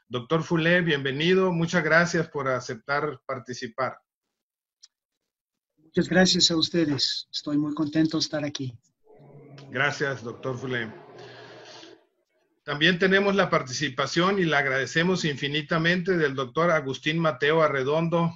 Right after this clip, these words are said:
Speaker 1: Corrales, del, de Instituto Tecnológico de Estudios Superiores de Monterrey, Campus Sonora Norte.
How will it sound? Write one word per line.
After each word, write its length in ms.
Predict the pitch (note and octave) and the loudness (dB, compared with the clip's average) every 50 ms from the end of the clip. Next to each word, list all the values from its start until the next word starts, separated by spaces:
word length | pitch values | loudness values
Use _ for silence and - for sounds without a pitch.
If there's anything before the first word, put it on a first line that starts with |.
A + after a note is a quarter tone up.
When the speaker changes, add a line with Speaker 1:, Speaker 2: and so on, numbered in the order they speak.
| - _ | -6 _
Speaker 1:
Corrales, 840 | _ - C3 B2+ C3 C#3+ D#3 E3 F3 F3+ F#3+ G3 F#3 - - - - _ _ _ _ _ _ _ _ _ | _ -4 -2 0 2 4 4 6 6 4 2 0 0 -4 -10 -14 -20 _ _ _ _ _ _ _ _ _
del, 480 | C3 B2 D3 D3+ D#3 E3 E3+ F3+ E3 - _ | -4 0 2 4 4 4 2 2 -2 -4 _
de 120 | D3 D3 | -4 -2
Instituto 600 | C#3 B2+ - C3+ B2+ - D#3 D3+ - F3 E3+ E3 | -2 -4 -6 -8 -6 -4 -4 -4 -2 -2 -2 -2
Tecnológico 680 | - D3 C3+ C3 C3 C3 C#3+ D3+ D3 E3+ F3 F3 - C3+ | -2 -4 -4 -2 -4 -4 -2 -2 0 0 -2 -2 -2 -4
de 60 | C3 | -4
Estudios 340 | B2+ - - D3 D#3 D#3+ D3 | -6 -6 -6 -4 -4 -4 -2
Superiores 480 | - D3 B2+ - B2 B2+ C#3 D3 D3+ D3 | -4 -6 -6 -4 -2 0 0 0 0 0
de 80 | D3+ | -2
Monterrey, 720 | C#3 C3+ B2+ A2+ A2+ C3 B2 B2 D3 D#3+ E3+ F#3 G3+ F#3 - _ _ _ _ _ _ _ _ - - - _ _ _ _ _ | -4 -4 -6 -6 -6 -6 -4 0 2 2 2 2 2 -2 -6 _ _ _ _ _ _ _ _ -20 -20 -20 _ _ _ _ _
Campus 380 | - D3 D#3+ D#3 - E3 D3+ | 0 0 0 0 0 -4 -4
Sonora 420 | - C#3+ C3+ C#3 D3 D3+ D#3+ D#3 C#3+ | -2 -4 -4 -2 -2 0 2 0 0
Norte. 560 | C#3 C#3 C3+ C3 B2 - - B2+ A2+ A2 - | 0 -2 -6 -6 -8 -8 -10 -10 -10 -10 -14